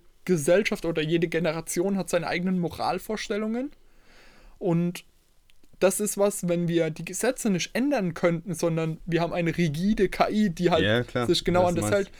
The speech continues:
Speaker 1: dass wir da in eine Falle laufen und dass wir gerade an solchen Stellen, wo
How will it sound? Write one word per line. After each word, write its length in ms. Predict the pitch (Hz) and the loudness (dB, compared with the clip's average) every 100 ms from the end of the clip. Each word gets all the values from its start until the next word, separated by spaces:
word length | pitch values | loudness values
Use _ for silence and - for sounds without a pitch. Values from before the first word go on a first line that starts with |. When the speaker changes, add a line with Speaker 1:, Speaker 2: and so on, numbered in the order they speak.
| - | -14
Speaker 1:
dass 200 | - 165 | -8 -2
wir 100 | 170 | 0
da 120 | 170 170 | 2 2
in 100 | 170 | 2
eine 100 | 160 | -2
Falle 320 | - 233 202 | 0 2 2
laufen 580 | 170 165 185 - 247 285 - - - | 2 2 0 -2 -6 -8 -16 -20 -6
und 220 | 165 - | -6 0
dass 220 | 180 170 185 | 0 0 0
wir 240 | 180 175 | 2 2
gerade 460 | 190 175 170 175 175 | -2 -2 0 0 0
an 140 | 170 | -2
solchen 440 | 170 208 294 - 220 | 2 2 2 -2 -4
Stellen, 540 | - 185 170 160 156 | 0 2 4 2 2
wo 380 | 165 170 170 | 2 4 2